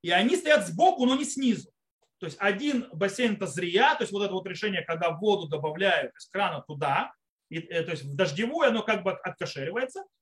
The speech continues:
И второй бассейн, когда просто стоячая вода, э, то, что называется дождевая, ее иногда спускают для того, чтобы набрать воды новой, когда вот из-, идут дожди сильные и так далее.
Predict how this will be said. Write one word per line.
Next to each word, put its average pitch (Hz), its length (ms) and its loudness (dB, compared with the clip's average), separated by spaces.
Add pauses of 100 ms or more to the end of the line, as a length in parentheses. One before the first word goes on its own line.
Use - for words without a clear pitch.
(280)
И 190 80 -4
второй 311 360 2
бассейн, 285 320 2
когда 233 160 6
просто 269 260 0
стоячая 226 440 2
вода, 190 680 2
э, 160 760 0 (960)
то, 180 80 -12
что 160 80 -8
называется 175 160 -6
дождевая, 226 520 0
ее 247 120 2
иногда 214 320 2
спускают 277 680 0
для 185 100 -4
того, 214 180 -4
чтобы 180 180 -10
набрать 196 320 -2
воды 165 340 -6
новой, 147 340 -4 (420)
когда 156 260 0
вот 147 180 -4
из-, 139 140 -12
идут 165 300 -6
дожди 208 580 -2
сильные 156 460 -8
и 131 40 -10
так 127 140 -10
далее. 101 220 -12